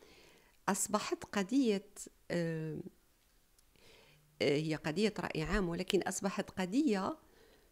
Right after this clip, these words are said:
تدرس ليراجع هذا القانون ديال ستاند فور جراند. يعني، و-، دم ولدنا المغربي ما مشاش هكاك.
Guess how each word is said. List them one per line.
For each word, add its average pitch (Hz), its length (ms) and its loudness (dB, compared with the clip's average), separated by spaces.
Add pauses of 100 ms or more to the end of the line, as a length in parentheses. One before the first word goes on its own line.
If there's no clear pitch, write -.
(560)
تدرس 311 840 6 (420)
ليراجع 226 840 6
هذا 196 360 0
القانون 196 420 2
ديال 180 180 0
ستاند 160 320 -4
فور - 280 -6
جراند. - 360 -6 (920)
يعني، 214 520 8
و-، 180 360 0
دم 202 440 6 (180)
ولدنا 190 680 0 (580)
المغربي 185 720 2
ما 190 80 4
مشاش 180 340 -2
هكاك. - 500 -12